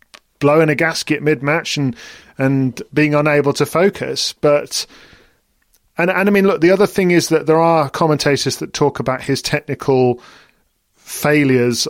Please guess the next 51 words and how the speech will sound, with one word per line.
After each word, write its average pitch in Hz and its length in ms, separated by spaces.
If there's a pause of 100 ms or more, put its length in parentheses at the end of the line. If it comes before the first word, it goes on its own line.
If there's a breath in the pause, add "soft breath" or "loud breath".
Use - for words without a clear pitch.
on 131 220
return 127 380
of 117 100
serve, 120 360
for - 180
instance, 110 460 (420)
uh, 143 60
on 131 380
a, 131 120
on 127 160
a 117 80
faster - 460
court 120 340
like 120 180
that 120 160
or 110 140
a 107 80
low 117 200
bouncing 113 460
court, 117 480 (580 loud breath)
which 147 220
he's 143 140
gonna 151 180
have 139 180
to 135 100
sort 135 360
out. 120 400 (420)
And 131 240
can 147 240
you 143 180
do 143 260
that 120 320 (280 loud breath)
without 139 480
bringing 131 380
in 127 140
a 123 60
specialist - 600
coach? - 580
That, 127 220
that's 135 320
going 131 220
to 120 80
be 123 160
interesting 123 540
to 117 100
find 120 300
out 120 340
over 127 180
the, 117 200
over 123 220
the, 120 100